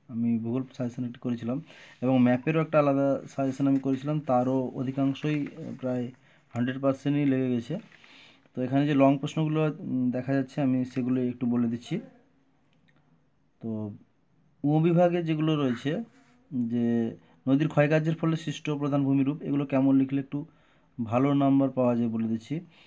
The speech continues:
যেগুলো যারা ছবি টবি দিয়ে করেছে নদীর ক্ষয়কার্যের, তাতে নাম্বার ভালো আসবে।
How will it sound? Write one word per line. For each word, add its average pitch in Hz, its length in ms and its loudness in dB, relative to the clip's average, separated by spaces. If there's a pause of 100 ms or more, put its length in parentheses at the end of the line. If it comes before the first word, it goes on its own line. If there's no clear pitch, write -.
(260)
যেগুলো 127 340 0
যারা 139 220 4 (140)
ছবি 135 260 0
টবি 139 240 0
দিয়ে 135 240 2
করেছে 143 400 -2 (600)
নদীর 123 280 0
ক্ষয়কার্যের, 131 560 -2 (1080)
তাতে - 280 -10
নাম্বার 117 300 4
ভালো 127 180 2
আসবে। 135 260 2